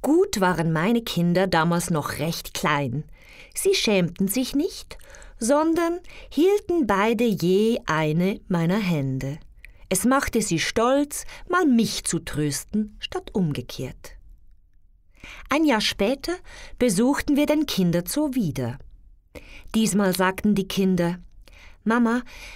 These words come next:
wir möchten gern nochmals mit dem Elefanten reiten,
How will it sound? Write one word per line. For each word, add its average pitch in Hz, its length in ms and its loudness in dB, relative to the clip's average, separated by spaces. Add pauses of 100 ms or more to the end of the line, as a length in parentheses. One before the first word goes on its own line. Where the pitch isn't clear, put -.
(100)
wir 254 120 4
möchten 339 400 2
gern 285 260 4
nochmals 240 600 2
mit 202 260 -2
dem 202 140 0
Elefanten 202 580 0
reiten, 180 540 -2